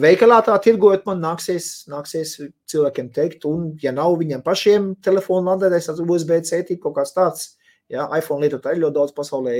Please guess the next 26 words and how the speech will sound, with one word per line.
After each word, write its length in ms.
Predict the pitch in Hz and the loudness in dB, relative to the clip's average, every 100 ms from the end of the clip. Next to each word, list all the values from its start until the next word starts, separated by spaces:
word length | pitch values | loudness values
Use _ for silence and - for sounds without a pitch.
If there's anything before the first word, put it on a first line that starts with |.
| 123 | -6
ir, 20 | _ _ _ _ _ | _ _ _ _ _
eh, 220 | 107 110 117 | -12 -8 -6
tad 160 | 131 | -8
nāksies 400 | 120 110 110 139 | -8 -8 -6 -8
viņiem 240 | 147 151 147 | -6 -8 -6
pie-, 160 | 143 131 | -8 -10
pietirgot 480 | - 127 131 131 143 | -10 -10 -8 -6 -6
klātu 320 | 165 147 143 | -4 -8 -8
kabeli. 380 | 196 226 131 110 _ _ _ _ _ _ _ _ _ _ _ 175 | -12 -8 -10 -10 _ _ _ _ _ _ _ _ _ _ _ -4
Nu, 60 | |
kā 140 | 180 170 | -2 -2
pietirgot? 460 | 139 113 110 101 123 | -4 -6 -6 -8 -6
Nu, 80 | 143 | -2
te 60 | |
jāliek 220 | 156 147 139 | 0 0 -4
vienkārši 300 | 151 127 - | -10 -12 -10
cenu 180 | 151 117 | -10 -8
uz 80 | |
augšu 300 | 113 95 - - | -10 -10 -12 -14
ir. 60 | - _ _ _ _ _ _ _ _ _ _ | -16 _ _ _ _ _ _ _ _ _ _
Uzreiz 380 | 117 113 127 127 | -10 -6 -6 -6
te 60 | - | -12
pateikšu 380 | 120 120 - | -8 -8 -6
tā, 80 | 127 110 | -6 -6
maksā 300 | 151 160 120 | -8 -6 -6
piecdesmit 600 | 117 208 170 104 139 117 | -4 -2 -2 -2 -6 -12